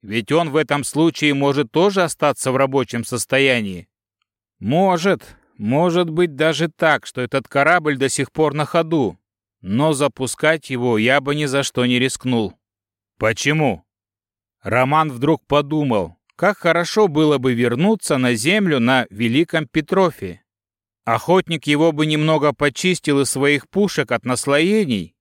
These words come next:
и крейсер одним бы только своим видом сказал бы свое веское слово в войне с ауткастами.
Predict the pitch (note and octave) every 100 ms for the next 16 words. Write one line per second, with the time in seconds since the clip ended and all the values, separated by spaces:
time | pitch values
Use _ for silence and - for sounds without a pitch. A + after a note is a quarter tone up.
0 | _ A#2 A2+ F3 G#3+ A#3 - D#3 C#3 B2+
1 | G3+ F#3+ D#3 C3 E3+ E3+ D3+ - C3+ C#3
2 | C3 C3 A3 E3 C3+ - B2 A#2 D3+ F3+
3 | D3+ C#3 - B2 C3 A#2+ D#3 D3+ - C3
4 | A2 - C#3+ C#3+ C3+ A2+ B2+ B2 D3 D#3+
5 | D3 - B2 B2+ - D3 C3 - G2+ F2+
6 | E2